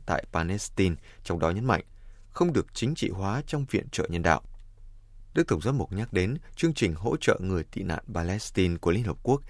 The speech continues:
sẽ kỷ niệm bảy mươi năm thành lập trong một tháng tới. Hiện tại,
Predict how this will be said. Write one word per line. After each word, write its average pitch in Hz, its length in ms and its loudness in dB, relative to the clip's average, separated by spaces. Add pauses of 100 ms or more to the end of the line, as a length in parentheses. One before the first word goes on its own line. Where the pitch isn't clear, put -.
(120)
sẽ 160 140 4
kỷ 90 220 0
niệm 85 200 0
bảy 98 200 0
mươi 98 120 -2
năm 123 160 -2
thành 87 160 -4
lập 78 160 0 (100)
trong 95 220 -2
một 80 160 -6
tháng 87 180 -4
tới. 98 300 2 (600)
Hiện 95 180 0
tại, 92 220 4